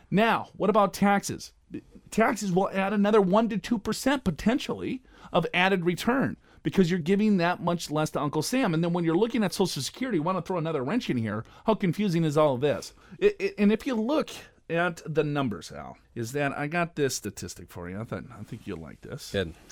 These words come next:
Speaker 1: All right. All right. The truly staggering numbers involved how much in Social Security benefits was subject to tax. Out of a total of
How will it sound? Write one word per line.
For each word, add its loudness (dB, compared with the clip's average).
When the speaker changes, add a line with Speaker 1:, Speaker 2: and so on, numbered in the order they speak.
Speaker 1:
All -4
right. -6
All 6
right. 6
The 0
truly 4
staggering 6
numbers 2
involved 2
how 4
much 4
in -6
Social 4
Security 0
benefits 0
was -6
subject -2
to -6
tax. -2
Out 2
of 2
a 0
total 4
of -2